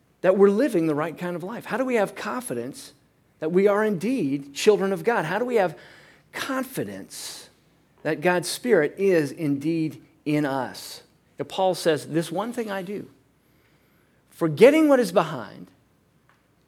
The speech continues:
I press on towards the upward call in Christ Jesus."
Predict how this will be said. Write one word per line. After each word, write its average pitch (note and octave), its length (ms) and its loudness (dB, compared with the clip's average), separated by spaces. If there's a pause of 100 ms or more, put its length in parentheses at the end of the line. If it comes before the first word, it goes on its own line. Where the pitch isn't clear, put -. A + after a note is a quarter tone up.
(380)
I E3+ 160 -2
press B3 480 0
on B3 320 2
towards C#3 300 -2
the C#3 160 0
upward D#3 300 -2
call B2 380 -4
in C3 120 -10
Christ B2+ 340 -10
Jesus." - 480 -18